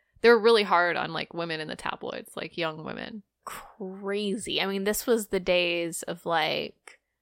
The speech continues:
Speaker 2: stars without makeup or stars at, you know, in their body, you know, like, the hot or not was, like, a
Speaker 1: Mm-hmm. Oh, yeah, the
Speaker 2: a thing.
Speaker 1: Yeah.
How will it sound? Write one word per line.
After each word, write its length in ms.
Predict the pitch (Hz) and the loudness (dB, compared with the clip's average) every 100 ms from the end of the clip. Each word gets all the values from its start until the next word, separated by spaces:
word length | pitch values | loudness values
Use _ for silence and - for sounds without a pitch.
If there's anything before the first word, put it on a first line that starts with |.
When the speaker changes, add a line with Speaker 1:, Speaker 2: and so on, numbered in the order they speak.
| _ _ | _ _
Speaker 2:
stars 920 | - - - - - 196 185 196 202 | -6 -2 -4 -4 0 4 6 6 2
without 420 | 226 - 196 214 - | 0 4 6 6 2
makeup 960 | 233 320 320 - 196 165 147 151 - - | 2 4 2 4 6 8 6 2 -2 -4
or 460 | - 165 156 - _ _ | 0 2 2 -2 _ _
stars 760 | - - - - - 180 - - _ _ _ - | -12 -6 -4 -2 -2 -4 -8 -12 _ _ _ -2
at, 220 | 170 170 _ _ | 0 0 _ _
you 180 | 202 294 | -6 -2
know, 460 | 226 185 185 185 - | 0 0 0 -4 -4
in 120 | 202 | 0
their 140 | 208 208 | 2 2
body, 420 | 196 165 208 185 143 190 | 4 6 6 4 0 0
you 60 | |
know, 160 | 202 175 | 2 2
like, 160 | 185 190 | 2 0
the 80 | |
hot 300 | 226 202 208 | 0 6 6
or 120 | 208 196 | 6 2
not 440 | 165 180 220 - | 2 4 6 4
was, 200 | - 175 | -2 -2
like, 180 | - 180 | -2 0
a 300 | 165 170 190 | 0 0 -2
Speaker 1:
Mm-hmm. 60 | 170 _ _ - | -6 _ _ -4
Oh, 160 | 220 285 | 2 4
yeah, 320 | 277 277 262 | 6 6 4
the 60 | |
Speaker 2:
a 40 | 220 | 4
thing. 560 | - 254 359 453 180 - _ _ | 2 2 4 2 -2 -14 _ _
Speaker 1:
Yeah. 460 | - 185 175 175 175 | -4 2 2 2 -4